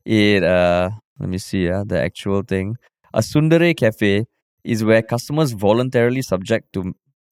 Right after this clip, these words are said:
themselves to mental and sometimes physical abuse by <laughs> Sundere maids and a butler for their own entertainment purposes.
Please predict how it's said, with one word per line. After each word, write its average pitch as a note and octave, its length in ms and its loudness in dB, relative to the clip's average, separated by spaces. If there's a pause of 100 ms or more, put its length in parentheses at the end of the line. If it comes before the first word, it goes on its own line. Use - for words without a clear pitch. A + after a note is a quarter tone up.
themselves A2+ 400 0
to G#2 100 -2
mental G2+ 340 0
and F#2 120 0
sometimes G#2 360 -4
physical G#2 400 0
abuse G2 340 -2
by F2+ 160 0
<laughs> F#2 120 -6
Sundere C3+ 500 2
maids A#2+ 280 2
and F#2 120 0
a F2+ 60 -4
butler G2+ 340 0
for F#2+ 120 -4
their F2+ 120 0
own C3+ 160 2
entertainment G2+ 540 -4
purposes. F#2+ 480 -4